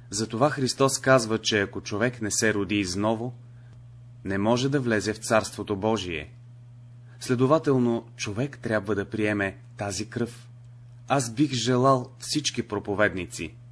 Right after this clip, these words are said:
от всички църкви да ги опитаме колко обичат света.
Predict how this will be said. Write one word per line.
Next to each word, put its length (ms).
от 180
всички 460
църкви 440
да 140
ги 120
опитаме 640
колко 400
обичат 440
света. 400